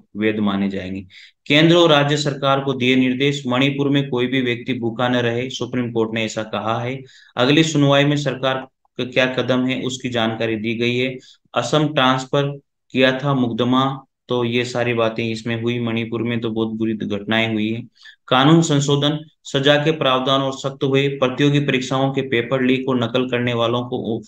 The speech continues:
होगी उम्र कैद तक की सजा, उम्र कैद तक की सजा अब मिलेगी। संपत्ति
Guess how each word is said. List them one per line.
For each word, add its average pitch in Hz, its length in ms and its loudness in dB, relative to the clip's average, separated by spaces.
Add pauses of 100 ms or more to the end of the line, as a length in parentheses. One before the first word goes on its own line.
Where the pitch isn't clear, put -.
(240)
होगी 123 200 2
उम्र 123 360 2
कैद 131 340 -2 (840)
तक 127 180 -2
की 127 120 2
सजा, 107 340 0
उम्र 139 360 0
कैद 131 300 -2
तक 123 120 -4
की 127 100 -4
सजा 120 300 -2 (300)
अब 113 80 -4
मिलेगी। 120 520 0 (260)
संपत्ति 143 600 0